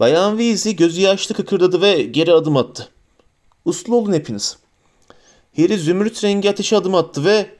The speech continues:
"Hogwarts!" diye bağırdı. Weasley'lerin mutfağının ve Bayan Weasley'nin gözyaşıyla ıslanmış yüzünü son bir kez gördükten sonra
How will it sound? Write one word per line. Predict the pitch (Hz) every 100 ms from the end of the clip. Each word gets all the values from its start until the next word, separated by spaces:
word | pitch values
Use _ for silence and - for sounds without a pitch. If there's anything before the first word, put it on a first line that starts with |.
| _ _ _ _
"Hogwarts!" | - 202 190 190 143 - - - - _
diye | 123 131 117
bağırdı. | 107 101 92 - - - _ _ _ _ -
Weasley'lerin | 101 143 151 170 170 175
mutfağının | 170 160 - 165 160 170
ve | 165 160
Bayan | 113 127 147
Weasley'nin | 147 170 147 165 147
gözyaşıyla | 156 147 151 - 156
ıslanmış | 147 - 151 165 160 131
yüzünü | 107 143 180
son | - 156 147
bir | 143
kez | 160 147
gördükten | 135 143 143 151 165 139
sonra | 139 98 123